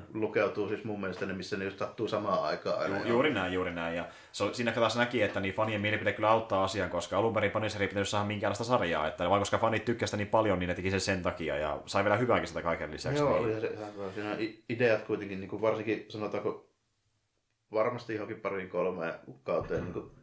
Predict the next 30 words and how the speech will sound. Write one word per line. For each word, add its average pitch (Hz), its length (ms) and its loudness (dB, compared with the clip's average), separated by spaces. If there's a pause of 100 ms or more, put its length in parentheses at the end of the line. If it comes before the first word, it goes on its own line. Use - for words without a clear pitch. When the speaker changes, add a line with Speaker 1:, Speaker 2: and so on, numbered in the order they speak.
(140)
Speaker 1:
tuumasta 101 340 -4
T - 80 -8
V-sarjaa, 101 600 -2
niin 104 140 0
riittää, 104 380 0
kun 104 160 0
ottaa 107 340 0
vaan 101 180 -2
ne - 140 -4 (1080)
perinteiset 120 760 2 (720)
sarjakuvissa 98 640 -8
esiintyneet 92 500 -10
juonet, 87 340 -8
ja 85 60 -10
niin 85 140 -10
ne 85 80 -12
kantaa 85 360 -8
aika 85 160 -8
pitkälle. - 480 -12 (120)
Speaker 2:
Juuri 107 280 2
näin, 85 260 -2
juuri 90 240 -2
näin, 73 200 -8
kyllä, 87 220 -6
kyllä. 76 240 -12 (440)
Speaker 1:
Vähän 98 200 -4
samaa, 98 280 0
mikä 95 240 -4
justiinsa 92 320 -4
niinku 90 440 -8